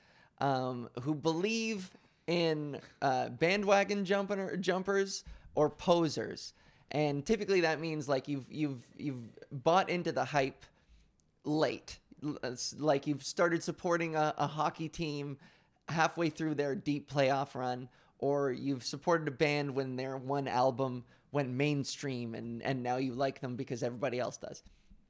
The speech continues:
So there are people out there who would, like, scoff at the, at the fair weather fans or whatever. And my opinion is that they themselves are the losers in this situation, and that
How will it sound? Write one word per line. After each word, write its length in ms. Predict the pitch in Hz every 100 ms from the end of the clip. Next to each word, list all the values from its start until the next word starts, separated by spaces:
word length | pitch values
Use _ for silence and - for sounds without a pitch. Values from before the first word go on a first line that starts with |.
| _ _ - -
So 120 | 170
there 120 | 196
are 60 | 185
people 340 | 214 247 226
out 140 | 180 175
there 220 | 156 147
who 120 | 143
would, 160 | 156 147
like, 180 | 123 -
scoff 680 | - - 156 - - - - _ _ _ -
at 180 | 135 -
the, 140 | 127 -
at 140 | 131 131
the 40 | 135
fair 300 | - 156 151
weather 260 | 143 139
fans 420 | - 139 127 123
or 80 | 127
whatever. 400 | 113 120 110 139 - _ _ -
And 220 | 139 135 143
my 200 | 214 262
opinion 760 | 185 - 147 120 113 110 123 - _ _ -
is 200 | 143 127
that 400 | 135 131 127 - _ _ _ -
they 360 | 135 139 208 220
themselves 720 | 175 170 - 185 156 139 139
are 140 | 147
the 80 | 135
losers 840 | 131 175 196 160 - 143 - - - _ _ _ _
in 100 | 147
this 160 | 151 131
situation, 720 | 147 135 131 131 139 147 165 - _ -
and 200 | 151 147
that 280 | 147 139 -